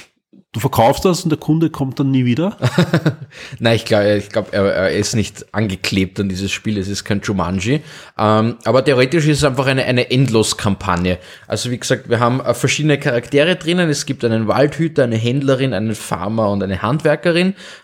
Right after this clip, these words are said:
Speaker 2: äh, die einfach gemeinsam ein Dorf, äh, hochziehen möchten. Jeder hat seinen eigenen Job, jeder hat ein eigenes Board vor sich liegen, jeder spielt das Spiel auf eine andere Art und Weise,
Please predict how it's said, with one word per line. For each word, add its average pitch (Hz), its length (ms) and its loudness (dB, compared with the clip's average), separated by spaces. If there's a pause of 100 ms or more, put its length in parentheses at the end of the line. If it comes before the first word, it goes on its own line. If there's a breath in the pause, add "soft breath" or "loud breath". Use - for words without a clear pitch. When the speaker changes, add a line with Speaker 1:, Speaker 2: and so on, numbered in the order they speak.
Speaker 2:
äh, 117 260 4 (500)
die 147 360 0 (120)
einfach 117 320 0
gemeinsam 113 560 0
ein 101 180 -2
Dorf, 127 520 0
äh, - 60 -6
hochziehen 143 840 0
möchten. 170 540 0 (360 loud breath)
Jeder 117 300 2
hat 127 140 -2
seinen 113 240 0
eigenen 107 440 0
Job, - 320 -2
jeder 113 220 0
hat 113 120 0
ein 110 100 0
eigenes 101 720 -2 (640)
Board 117 320 2
vor 156 200 2
sich 156 260 -4
liegen, 160 320 -2
jeder 120 560 2 (320)
spielt 151 440 0
das 127 120 2
Spiel 135 320 0
auf 120 100 2
eine 110 200 2
andere 113 340 0
Art 98 200 -2
und 101 160 0
Weise, 120 380 2